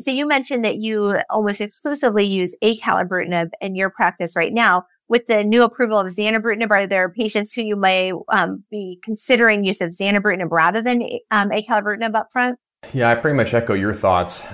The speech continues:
Speaker 2: Um, you know, as for the past five years, as I said before, acalabrutinib has been my, been my go-to, you know, coverage permitting. There's been a few circumstances where insurance w-,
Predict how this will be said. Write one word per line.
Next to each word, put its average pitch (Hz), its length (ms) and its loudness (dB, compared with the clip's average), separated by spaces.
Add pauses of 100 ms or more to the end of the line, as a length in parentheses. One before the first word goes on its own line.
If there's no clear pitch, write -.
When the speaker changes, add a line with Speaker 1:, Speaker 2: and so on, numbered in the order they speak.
Speaker 2:
Um, 92 520 -2 (180)
you 98 80 -6
know, 92 160 0
as 101 320 -4
for 98 180 -14
the 104 160 -4
past 110 260 2
five 95 180 4
years, 92 380 0 (120)
as 95 140 -6
I 92 60 0
said 92 220 -2
before, 90 360 0
acalabrutinib 92 380 0
has 87 140 -6
been 82 80 -8
my, 85 140 -2 (280)
been 117 160 4
my 95 140 2
go-to, 95 680 0
you 92 100 -12
know, 87 60 -10
coverage 98 360 0
permitting. 82 400 -2
There's 82 160 -6
been 87 100 0
a 87 40 -4
few 98 160 -2
circumstances 90 760 -2
where 85 140 -2
insurance 87 560 -4 (400)
w-, 73 200 -10